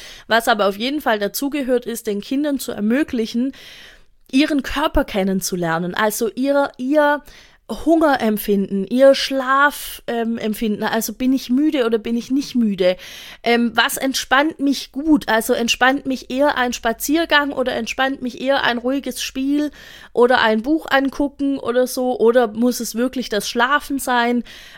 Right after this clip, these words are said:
Und genauso gehört auch dazu, ist mir warm oder ist mir kalt, brauch ich vielleicht eine Jacke oder brauch ich vielleicht grad keine Jacke?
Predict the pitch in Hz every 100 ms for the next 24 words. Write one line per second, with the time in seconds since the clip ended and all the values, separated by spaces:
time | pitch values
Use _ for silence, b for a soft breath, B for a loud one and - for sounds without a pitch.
0 | B 247 254 208 208 214 254 254 226 214
1 | 233 226 220 - 208 202 - 233 254 247
2 | b b 247 240 233 196 185 196 220 208
3 | 202 208 - 208 185 - 185 190 - b
4 | - - 196 208 - - - 185 175 175
5 | - 170 170 147 - 160 160 - 214 220
6 | 208 - 175 180 190 - 185 180 180 -
7 | 190 185 - 180 180 170 151 160 160